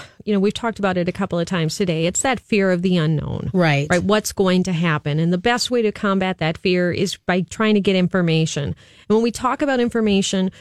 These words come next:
Speaker 1: we're not just talking about talking to other people that you know. And certainly we're not talking about just going on the internet.
Speaker 2: Right.
Speaker 1: You need to get in and talk to a professional who can give you information that's going to be specific to your situation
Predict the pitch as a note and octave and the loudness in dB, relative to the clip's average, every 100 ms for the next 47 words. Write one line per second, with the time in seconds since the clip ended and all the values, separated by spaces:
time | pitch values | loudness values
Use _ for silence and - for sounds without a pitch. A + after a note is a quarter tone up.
0 | - A3 B3+ C#4+ A3+ A3+ - A3 G3+ - | -2 0 2 0 0 -2 -2 -2 -2 0
1 | G3+ G3 F3+ - - F#3+ F#3+ G3 F#3+ F#3 | 0 0 -2 -4 -6 -4 0 0 2 0
2 | F3 - F#3+ F3 F3 F3+ F3 E3+ D#3 C#3+ | 0 -2 -2 0 0 2 2 2 0 -2
3 | - F#3 - C4+ A3+ A3 F#3+ G3 F#3+ F3+ | 0 -2 0 0 2 2 2 2 2 0
4 | - F#3 - F3+ F3 D#3 - F3+ - F3+ | -2 -4 0 0 0 -2 -2 -4 0 0
5 | F3 E3 E3 E3 D#3+ D#3 - C#2+ - - | 2 2 2 2 2 0 -2 -6 -6 2
6 | E3 D3+ D3 - - _ - A3 C4 C4+ | 4 4 2 -2 -8 _ 0 2 2 0
7 | B3+ A3+ G3+ G3 - E3+ - G3 F#3 F3+ | 0 2 2 0 0 -2 0 0 0 -2
8 | F3 D#3 - G3+ G#3 F#3+ G#3 G#3+ F#3+ F3 | -2 -2 0 0 2 2 0 2 0 0
9 | G#3 A3+ A3 A#3 G#3+ G3 - G#3+ F3+ - | 0 0 0 0 0 0 0 0 0 -2
10 | G3+ G3 F3+ F3+ - - - A3+ A3+ A#3+ | 0 2 2 0 -2 -2 0 0 0 -2
11 | - - F3+ E3 F3 G#3+ A3 A#3+ - A3 | -4 -4 0 2 2 2 0 -4 -2 0
12 | F#3 F#3+ - D4 F4+ | 0 0 -2 -2 -4